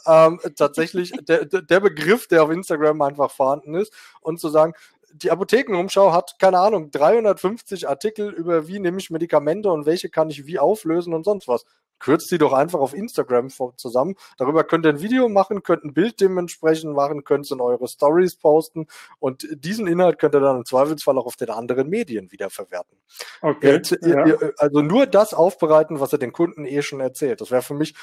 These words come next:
Speaker 1: so, so eine ganz minimale Idee, wie man vielleicht, ähm, in seiner Stadt ein bisschen als der Experte wenigstens wahrgenommen wird.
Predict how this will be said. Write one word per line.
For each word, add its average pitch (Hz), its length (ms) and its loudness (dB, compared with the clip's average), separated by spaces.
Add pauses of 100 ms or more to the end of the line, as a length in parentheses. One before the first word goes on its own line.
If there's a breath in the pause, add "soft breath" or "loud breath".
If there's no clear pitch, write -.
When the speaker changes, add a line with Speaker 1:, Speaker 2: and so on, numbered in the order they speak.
(160 loud breath)
Speaker 1:
so, 156 220 0
so 147 100 2
eine 156 120 2
ganz 196 340 0
minimale 170 500 2
Idee, 147 380 -2
wie 160 80 -8
man 147 180 0
vielleicht, 139 400 -2 (340 loud breath)
ähm, 143 320 0
in 170 140 -4
seiner 151 300 4
Stadt - 400 -2
ein 147 100 -10
bisschen 175 240 -2
als 151 180 0
der 160 120 2
Experte 147 420 0
wenigstens 113 300 -8
wahrgenommen 110 420 -6
wird. 104 160 -18